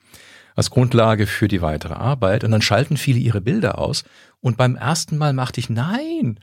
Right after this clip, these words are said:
<laughs> schalt-, schaltet bitte die Bilder <laughs> wieder ein. Ich muss ja irgendwie ein Feedback dazu kriegen, wie ihr es findet, was ich sag und ob ich auf dem richtigen Weg bin.“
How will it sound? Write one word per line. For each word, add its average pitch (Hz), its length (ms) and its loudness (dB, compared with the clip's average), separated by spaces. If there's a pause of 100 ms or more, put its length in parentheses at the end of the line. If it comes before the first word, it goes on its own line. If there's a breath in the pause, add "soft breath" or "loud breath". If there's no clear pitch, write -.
(160)
<laughs> - 600 -2
schalt-, - 400 0
schaltet 156 460 -2
bitte 127 200 -2
die 160 140 -2
Bilder 143 480 0
<laughs> - 80 -12
wieder 143 160 2
ein. 175 200 2 (260 loud breath)
Ich 131 160 2
muss 147 260 2
ja 185 160 4
irgendwie 175 300 2
ein 120 40 0
Feedback 214 380 -6
dazu 117 280 0
kriegen, 101 340 -4
wie 98 100 -6
ihr 98 80 -4
es - 100 -4
findet, 240 400 -6
was - 160 -4
ich - 120 -8
sag - 280 -8
und 110 80 -8
ob 110 100 -10
ich 117 100 -6
auf 110 80 -4
dem 117 140 -6
richtigen 92 400 -8
Weg - 220 -8
bin.“ - 240 -6